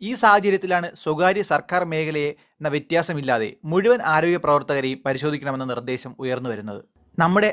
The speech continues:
ആരോഗ്യ മേഖലയിൽ ഇപ്പോൾ ആരോഗ്യ പ്രവർത്തകരുടെ കുറവ് വലിയ തോതിലായിട്ടുണ്ട്. ഈ ആരോഗ്യ പ്രവർത്തകരുടെ കുറവ് കോവിഡ് ചികിത്സയെ തന്നെ ബാധിക്കുന്ന തരത്തിലേക്ക് ഇപ്പോൾ എത്തിയിട്ടുമുണ്ട്. ഡോക്ടർമാരുടെയും നഴ്സുമാരുടെയും ഒഴിവുകൾ ധാരാളമാണ്. ഈ ഘട്ടത്തിൽ കൂടുതൽ പേരെ താൽക്കാലികമായി നിയമിക്കുകയോ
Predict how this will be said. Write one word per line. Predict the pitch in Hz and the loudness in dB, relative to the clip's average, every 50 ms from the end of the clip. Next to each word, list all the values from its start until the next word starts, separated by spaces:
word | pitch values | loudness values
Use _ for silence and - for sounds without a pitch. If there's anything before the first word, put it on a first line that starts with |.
| - - - | -2 0 2
ആരോഗ്യ | 147 151 165 185 196 208 202 214 | 4 6 6 6 4 4 2 2
മേഖലയിൽ | 196 180 175 165 170 175 175 175 - - | 0 -2 -2 -2 -2 -4 -4 -4 -8 -10
ഇപ്പോൾ | 165 156 - - 175 180 - - - | -14 -10 -6 -4 -4 -4 -4 0 2
ആരോഗ്യ | 135 139 147 160 175 180 185 180 - | 4 6 6 4 4 2 0 0 2
പ്രവർത്തകരുടെ | 165 151 156 143 - 156 151 147 156 | 2 2 2 2 0 -2 0 0 -2
കുറവ് | 147 - 139 135 147 143 147 156 - | -2 0 0 2 2 2 2 -2 -2
വലിയ | 147 131 135 151 170 196 | 0 0 2 2 2 2
തോതിലായിട്ടുണ്ട്. | 185 165 147 143 143 127 110 120 120 110 113 104 104 - - _ _ _ - | 2 0 0 0 0 0 0 0 -2 -4 -8 -10 -10 -16 -20 _ _ _ -2
ഈ | 196 247 - | 2 4 6
ആരോഗ്യ | 180 170 170 180 196 220 226 226 | 6 6 6 6 6 6 4 2
പ്രവർത്തകരുടെ | 233 208 214 214 214 196 - 208 202 196 | 0 2 4 2 2 2 0 -4 -2 -2
കുറവ് | 196 - 160 151 160 165 151 123 - _ _ _ _ _ _ _ _ _ | -2 0 0 2 2 2 0 -2 -6 _ _ _ _ _ _ _ _ _
കോവിഡ് | - 175 175 190 214 233 208 | 0 4 6 6 6 6 2
ചികിത്സയെ | - 214 214 208 208 208 202 | -2 0 0 0 2 0 -2
തന്നെ | 190 190 180 180 180 | 0 0 -2 -2 -2
ബാധിക്കുന്ന | 165 151 151 143 151 165 185 190 175 160 | 0 2 2 2 2 0 -2 -4 -2 -2
തരത്തിലേക്ക് | 147 143 143 - 143 143 135 - 156 | -2 -2 -2 -4 -6 -6 -6 -6 -10
ഇപ്പോൾ | 147 - - 143 131 123 | -8 -4 -2 0 0 -2
എത്തിയിട്ടുമുണ്ട്. | 120 - 147 135 110 127 110 101 101 - - _ _ _ _ - | -2 -4 -6 -6 -6 -8 -8 -8 -10 -12 -14 _ _ _ _ -2
ഡോക്ടർമാരുടെയും | 135 143 147 156 151 - 190 196 180 175 165 165 160 151 147 147 151 - _ _ - 135 | 2 4 4 4 4 2 0 2 4 4 4 4 2 0 -4 -6 -8 -14 _ _ -10 -6
നഴ്സുമാരുടെയും | 131 139 151 151 - 190 175 165 156 151 147 143 147 151 - - | -2 -2 -2 -2 -2 -2 0 2 2 4 2 2 -2 -4 -4 -4
ഒഴിവുകൾ | 131 135 151 151 147 147 | -4 -2 0 0 0 0
ധാരാളമാണ്. | 135 117 120 123 131 139 139 139 131 110 98 98 - - _ _ _ _ _ - | 2 2 4 4 6 6 4 4 2 0 -4 -12 -14 -18 _ _ _ _ _ -6
ഈ | 180 220 254 | -4 0 2
ഘട്ടത്തിൽ | 208 226 226 220 180 160 196 175 - _ _ | 2 4 4 4 2 0 -2 -6 -8 _ _
കൂടുതൽ | - 170 175 196 220 214 | 2 6 8 8 8 8
പേരെ | 185 - 185 180 185 180 - | 6 0 -2 -2 -2 0 2
താൽക്കാലികമായി | 151 143 151 165 156 185 180 175 185 180 175 175 | 2 2 2 2 2 2 2 2 2 0 0 -2
നിയമിക്കുകയോ | 165 147 139 147 156 165 156 - 151 143 135 117 | -4 -4 -4 -4 -6 -6 -6 -6 -4 -2 -2 -2